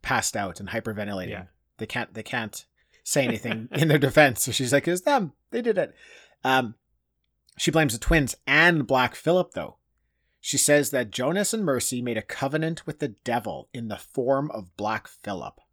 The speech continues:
Speaker 2: Yeah.
Speaker 1: The twins are, like, it, it almost looks like they're possessed. Like, you know the way that someone hyperventilates
Speaker 2: Yeah.
Speaker 1: when they're possessed? That looks like what's happening to them. Father's trying to wake them, but he can't.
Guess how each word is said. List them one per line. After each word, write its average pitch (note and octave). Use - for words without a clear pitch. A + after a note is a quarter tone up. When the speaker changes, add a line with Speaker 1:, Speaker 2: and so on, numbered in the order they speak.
Speaker 2:
Yeah. A2
Speaker 1:
The A#2+
twins D#3
are, A#2
like, A2+
it, -
it D#3
almost G3
looks -
like D#3+
they're C3+
possessed. -
Like, B2+
you D3+
know F3+
the G#3
way F3
that C#3
someone C3+
hyperventilates A2+
Speaker 2:
Yeah. F3
Speaker 1:
when B2+
they're A#2
possessed? G#2
That D3
looks D#3+
like C3+
what's B2
happening A#2
to F#2+
them. F2
Father's C#3
trying C#3
to B2
wake F#2
them, D3+
but B2
he F#2
can't. -